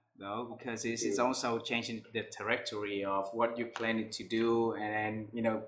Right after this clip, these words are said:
Speaker 1: put you into the different directions. So tell us, what was the findings that you had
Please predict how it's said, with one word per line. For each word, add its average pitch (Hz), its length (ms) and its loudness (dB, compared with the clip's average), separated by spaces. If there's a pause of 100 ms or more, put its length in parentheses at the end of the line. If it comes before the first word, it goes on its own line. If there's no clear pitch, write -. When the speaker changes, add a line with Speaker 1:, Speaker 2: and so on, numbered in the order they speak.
(120)
Speaker 1:
put 135 140 0
you 123 140 2
into 113 160 -2
the 113 100 2
different 117 400 0
directions. 98 640 0 (360)
So 147 280 4 (240)
tell 180 260 8
us, 135 380 6 (360)
what 175 160 4
was 185 540 12
the 147 100 6
findings 120 840 4 (280)
that 127 180 2
you 135 100 6
had 151 360 2